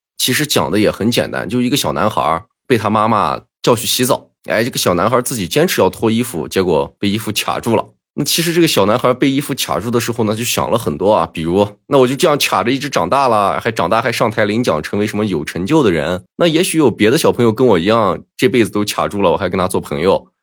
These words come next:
反正就等等这种孩子的童真的展望吧。那当然最后还是他的妈妈出手救了他。故事的最后呢，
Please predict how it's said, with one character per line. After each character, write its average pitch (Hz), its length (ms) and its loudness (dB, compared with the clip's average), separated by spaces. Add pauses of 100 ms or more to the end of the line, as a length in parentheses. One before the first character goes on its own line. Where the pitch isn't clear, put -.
(180)
反 104 140 0
正 147 80 2
就 151 40 -2
等 131 200 4
等 165 120 4
这 135 120 0
种 85 280 -2 (140)
孩 90 320 -2
子 127 140 -4
的 104 120 2
童 90 300 -4
真 127 160 0
的 139 80 0
展 - 280 -4
望 104 220 2
吧。 - 180 -12 (180)
那 101 80 -4
当 131 180 2
然 135 100 0
最 143 120 -2
后 131 100 -2
还 92 180 -2
是 113 140 -2
他 110 160 -2
的 104 60 0
妈 110 160 2
妈 110 120 2
出 123 200 -4
手 78 160 -4
救 127 160 4
了 - 160 0
他。 - 260 -8 (220)
故 147 160 0
事 - 100 -2
的 127 80 4
最 135 220 4
后 135 180 4
呢， 85 280 0